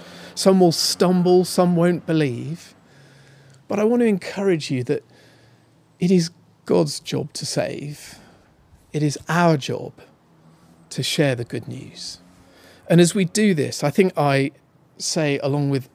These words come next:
all of us, that none of us,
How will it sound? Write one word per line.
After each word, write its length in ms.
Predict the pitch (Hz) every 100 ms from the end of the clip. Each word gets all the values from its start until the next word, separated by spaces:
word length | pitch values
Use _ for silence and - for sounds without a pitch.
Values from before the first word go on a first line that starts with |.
| _ _ _ _ _
all 260 | 175 170 165
of 120 | 127
us, 460 | - - - - - _ _ _ _ _ _ _ _
that 140 | 175
none 300 | 170 185 202
of 120 | 220 135
us, 560 | 107 - - - -